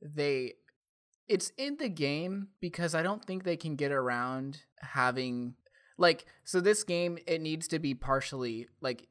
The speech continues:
it needs to be playable offline, right? Um, but if it was a system in which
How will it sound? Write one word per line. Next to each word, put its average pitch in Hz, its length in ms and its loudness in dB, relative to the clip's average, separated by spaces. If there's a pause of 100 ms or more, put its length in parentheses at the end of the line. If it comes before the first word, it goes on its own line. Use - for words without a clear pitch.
it 170 120 0
needs 190 200 0
to 190 60 -8
be 151 100 2
playable 127 500 0
offline, 110 520 -4
right? 113 240 -6 (840)
Um, 123 360 0 (220)
but 156 120 6
if 147 260 2
it 165 120 0
was 160 280 2 (140)
a 139 480 0
system 165 480 -2
in 143 120 -2
which 139 320 -2